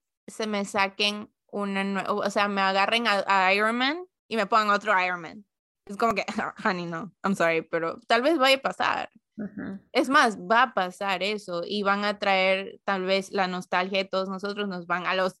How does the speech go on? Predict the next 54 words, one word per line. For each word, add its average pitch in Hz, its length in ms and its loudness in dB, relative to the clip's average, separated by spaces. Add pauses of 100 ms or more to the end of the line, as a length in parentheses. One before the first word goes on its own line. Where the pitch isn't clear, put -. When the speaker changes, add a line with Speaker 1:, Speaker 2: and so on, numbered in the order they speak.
Speaker 1:
cincuenta 214 500 0
años 220 200 0
vamos 202 280 -2
a - 20 -4
estar 196 240 0
en 190 160 -4
la 180 120 -2
fila 190 200 0
del 202 100 0
cine 202 280 -4
porque 190 260 -2
van 175 220 0
a 175 80 -4
traer 170 220 2
a 170 80 2
Robert 170 440 0
Downey 170 300 -4
junior 180 260 -4 (460)
a - 100 0
hacer 220 220 2
un 190 100 -2
cameo 196 540 2
como 175 180 -4
Stan 170 400 -4
Lee. 196 420 -6 (600)
Speaker 2:
Eso 285 180 -4
me 311 80 2
Speaker 1:
Los 240 160 4
Speaker 2:
estresa. 240 220 6
Speaker 1:
odio, 247 300 6
odio 254 320 6
a 302 40 4
todo 277 220 4
el 277 80 4
mundo, 262 320 2
pero 196 180 0
los 202 200 -2
amo, 185 340 -4
por - 0 -
Speaker 2:
Sa-, 202 160 4
Speaker 1:
favor, 175 240 2
Speaker 2:
¿sabes? - 80 2
Speaker 1:
hagan. 180 180 -6 (500)
Speaker 2:
Me 262 100 2
estresa 269 380 -2
porque 269 280 -2
siento 262 380 -4
que, - 340 -8 (600)
siento 294 220 0
que 285 120 0
nosotros 240 360 -2
vamos 254 240 2
a 262 60 -2
envejecer 233 720 -2